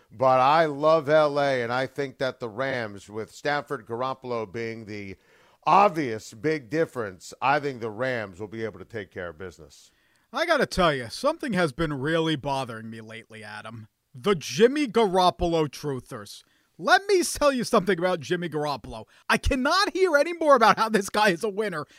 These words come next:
Speaker 2: and all he does is win. He was terrible in that Packers game. He contributed to six points on offense.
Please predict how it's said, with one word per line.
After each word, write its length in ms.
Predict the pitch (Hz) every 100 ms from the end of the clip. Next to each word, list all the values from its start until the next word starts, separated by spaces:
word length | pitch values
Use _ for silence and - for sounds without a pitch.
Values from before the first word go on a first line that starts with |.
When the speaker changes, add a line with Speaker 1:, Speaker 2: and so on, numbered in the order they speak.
| -
Speaker 2:
and 160 | 175
all 240 | 180 196 285
he 100 | 277
does 240 | 214 190
is 160 | 170 139
win. 160 | 170
He 140 | 147 208
was 260 | 190 180
terrible 560 | - - 269 339 285 285
in 80 | 262
that 220 | 254 196
Packers 420 | 185 180 165 180
game. 260 | 135 190 185 - _
He 180 | - 277
contributed 720 | - 277 - 359 381 359 -
to 160 | 269
six 420 | 240 - 311 285 -
points 460 | - 240 254 214
on 160 | 233 233
offense. 500 | 226 226 - 170